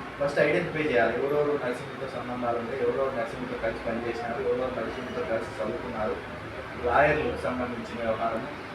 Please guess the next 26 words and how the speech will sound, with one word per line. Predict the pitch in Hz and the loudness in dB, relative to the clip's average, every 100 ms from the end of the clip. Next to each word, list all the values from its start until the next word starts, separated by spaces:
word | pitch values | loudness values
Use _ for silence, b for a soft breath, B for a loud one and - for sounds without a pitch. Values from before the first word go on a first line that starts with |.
| - - | -10 -6
ఆ | - | -6
కోర్టులో | - 147 156 160 165 | 0 4 4 6 6
ఎవరిని | 131 143 151 156 151 135 | 6 4 2 0 -2 -4
మనం | 139 127 | -4 0
అప్రోచ్ | 123 - 139 135 | 0 0 -2 0
కావాలి. | 131 117 120 135 | 2 4 4 2
ఎందుకంటే | 135 135 - | -2 -6 -2
కోర్టులో | 139 139 - 147 | -2 -2 -2 -2
కూడా, | 147 147 147 - - - 135 - - - | 0 2 2 2 -2 -8 -8 -8 -8 -6
ఆ, | 131 131 127 123 - | -4 -2 0 -2 -2
అప్పుడు | 127 - 139 | -6 -4 -2
నర్సింగ్లో | 123 123 165 151 147 | 0 0 -2 -2 0
కూడా | 147 147 | 0 0
చాలా | - 123 120 | 2 2 2
స్ట్రగుల్ | - 139 - | 2 2 2
చేశాను, | 120 110 110 - | -2 -2 -4 -4
కోర్టులో | 147 151 - 165 | 0 2 8 8
కూడా | 160 | 10
స్ట్రగుల్ | 165 123 110 107 | 6 2 -2 -2
చేశాను, | 95 - - - | -4 -6 -8 -2
కోర్టులో | 147 147 - 165 | 0 0 4 6
కూడా | 160 175 | 8 6
పోరాడినాడు | - 123 - 101 87 | 4 4 4 2 -2
నాకు | 95 | -2
తెలిసి | 98 98 92 | -2 -4 -6
ఆయన. | 87 | -6